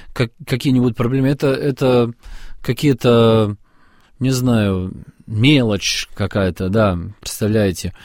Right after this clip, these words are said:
Вот, э, я не знаю, я не слышал, что у, у каких-то сербов в России, извиняюсь щас, <laughs> но я не слышал, что какие-то, что у них есть какие-то серьёзные проб-, проблемы.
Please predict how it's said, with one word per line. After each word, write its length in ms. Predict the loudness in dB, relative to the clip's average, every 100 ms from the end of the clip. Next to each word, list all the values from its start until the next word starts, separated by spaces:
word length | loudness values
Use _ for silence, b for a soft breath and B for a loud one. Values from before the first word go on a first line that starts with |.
| B B B
Вот, 460 | -6 0 2 2 2
э, 240 | 2 4
я 240 | 4 4 4
не 140 | 2
знаю, 500 | 2 2 4 4 4
я 260 | 2 2 2
не 140 | 0
слышал, 460 | 0 0 0 0 -2
что 260 | -2 0
у, 240 | 0 -2 -4
у 180 | -8 -6
каких-то 520 | -4 0 0 0 0
сербов 560 | 0 4 4 4 0 -2 b b -8
в 140 | 0
России, 680 | 4 4 2 2 2 2 2
извиняюсь 460 | 2 2 4 4 4
щас, 380 | 2 0 -2 -10 B
<laughs> 120 | B
но 360 | 2 4 4 0 B B -2
я 220 | 4 4
не 140 | 4
слышал, 460 | 2 4 4 4 0
что 220 | 0 -2
какие-то, 640 | -4 -2 0 0 0 -2 -2 B B B B -12
что 200 | -6 -2
у 40 | 0
них 240 | 0 0
есть 260 | 0 0 -2
какие-то 800 | -6 -2 -4 -2 -4 -2 -6 -10 -10
серьёзные 640 | -6 -2 0 -2 -2 -6
проб-, 460 | -6 -8 -8 -10 -8
проблемы. 500 | -4 -4 -4 -8 -10